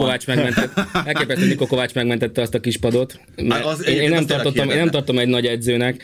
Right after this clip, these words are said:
Speaker 2: De hát
Speaker 1: És,
Speaker 2: ki mondta
Speaker 1: és
Speaker 2: volna ezt márciusban, meg,
Speaker 1: Igen,
Speaker 2: hogy ő,
Speaker 1: igen,
Speaker 2: ő
Speaker 1: igen.
Speaker 2: még ott lesz?
Speaker 1: Igen,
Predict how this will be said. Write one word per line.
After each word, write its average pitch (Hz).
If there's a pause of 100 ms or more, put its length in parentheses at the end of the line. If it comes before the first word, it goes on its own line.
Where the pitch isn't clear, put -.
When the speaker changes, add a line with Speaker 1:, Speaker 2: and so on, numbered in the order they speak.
(220)
Speaker 2:
De 202
hát 131
Speaker 1:
És, 123
Speaker 2:
ki 220
mondta 151
Speaker 1:
és 143
Speaker 2:
volna 143
ezt 143
márciusban, 110
meg, 120
Speaker 1:
Igen, 120
Speaker 2:
hogy 110
ő, 107
Speaker 1:
igen, 113 (140)
Speaker 2:
ő 107
Speaker 1:
igen. 113
Speaker 2:
még 104
ott 95
lesz? - (160)
Speaker 1:
Igen, 107